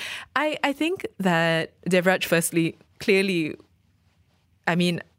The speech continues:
I'm sure your letter was great, but I don't know if you <laughs> struggled to write it. The other thing, though, is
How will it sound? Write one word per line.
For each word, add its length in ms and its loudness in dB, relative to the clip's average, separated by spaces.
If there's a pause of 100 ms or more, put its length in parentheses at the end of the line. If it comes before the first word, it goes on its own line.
(340)
I'm 140 0
sure 200 2
your 160 2
letter 260 2
was 160 0
great, 300 0
but 140 2
I 80 2
don't 180 0
know 80 4
if 100 -2
you 80 2
<laughs> 100 -2
struggled 420 2
to 100 2
write 320 0
it. 180 0 (320)
The 160 2
other 220 2
thing, 240 2
though, 320 0
is 240 2